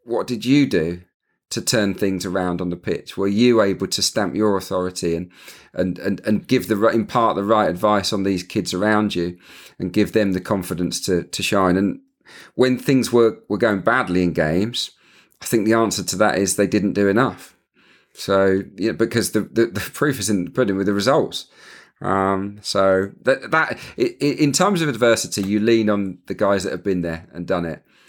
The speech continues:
Uh, unfortunately, the manager hasn't really been there and done it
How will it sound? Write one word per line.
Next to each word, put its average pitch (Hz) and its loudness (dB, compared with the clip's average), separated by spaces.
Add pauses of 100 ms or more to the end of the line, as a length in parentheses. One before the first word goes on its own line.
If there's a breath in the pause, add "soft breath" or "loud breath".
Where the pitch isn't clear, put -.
(200 soft breath)
Uh, 90 -4
unfortunately, 165 2
the 110 0
manager 117 0
hasn't 127 -2
really 127 4
been 127 2
there 127 4
and 113 0
done 151 2
it 87 -4